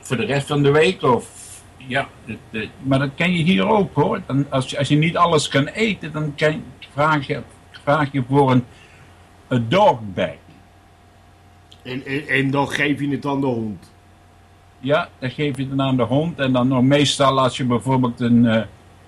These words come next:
Speaker 1: ja, een, een vlees gegeten hebt waar nog een stuk been in zat of zoiets, dan, ja, dan nam je dat been in voor je hond. Niet voor je kanarie natuurlijk, maar wel voor je hond.
Speaker 2: En, en niet voor de soep?
Speaker 1: Nee, nee, dat niet.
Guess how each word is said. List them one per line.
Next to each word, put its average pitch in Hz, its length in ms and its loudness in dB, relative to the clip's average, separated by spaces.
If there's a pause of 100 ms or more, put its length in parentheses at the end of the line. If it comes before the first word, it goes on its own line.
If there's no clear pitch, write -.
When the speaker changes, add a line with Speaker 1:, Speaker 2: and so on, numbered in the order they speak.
(420)
Speaker 1:
ja, 98 340 -2
een, 92 260 -6 (400)
een - 160 -18
vlees 147 420 -2
gegeten 127 420 -2
hebt 123 160 0
waar 120 220 2
nog 120 160 2
een 113 300 0
stuk 104 460 -6
been 151 280 0
in 123 220 4
zat 113 280 0
of 117 140 -6
zoiets, 123 440 -6
dan, 131 200 0
ja, 131 160 4
dan 120 180 2
nam 127 180 4
je 120 60 4
dat 117 220 0
been 131 280 4
in 120 180 4
voor 117 160 0
je 117 60 2
hond. 135 460 0
Niet 139 260 0
voor 131 180 0
je 104 120 -2
kanarie 139 560 2
natuurlijk, 135 500 -4
maar 139 200 -4
wel 139 200 0
voor 135 180 -6
je 185 80 -6
hond. 151 240 -2 (680)
Speaker 2:
En, 135 240 -8
en 131 200 -6
niet 160 220 -4
voor 160 180 -4
de 143 80 0
soep? 135 280 -4 (1600)
Speaker 1:
Nee, 147 480 2
nee, 120 340 0
dat 151 280 0
niet. 107 200 0